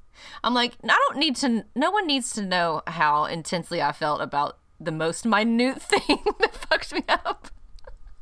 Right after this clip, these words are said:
<laughs> All right. So on the evening of the tenth day,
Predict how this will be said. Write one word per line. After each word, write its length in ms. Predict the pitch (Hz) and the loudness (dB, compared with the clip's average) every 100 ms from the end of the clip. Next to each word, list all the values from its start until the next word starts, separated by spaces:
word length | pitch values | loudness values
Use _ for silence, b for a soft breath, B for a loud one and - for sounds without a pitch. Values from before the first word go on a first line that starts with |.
| - - B | -14 -6 B
<laughs> 1120 | B - - - - - - - - - - | B -6 -12 -12 -12 -16 -18 -20 -20 -12 -2
All 80 | 196 | 0
right. 160 | 151 - - - - | 0 -4 -18 -20 -8
So 160 | - 247 | 0 4
on 140 | 254 | 4
the 80 | 262 | 4
evening 340 | 277 285 302 | 2 0 2
of 100 | 285 | 2
the 60 | 247 | 2
tenth 340 | 254 262 233 | 0 0 0
day, 280 | - 170 - | 0 -2 -2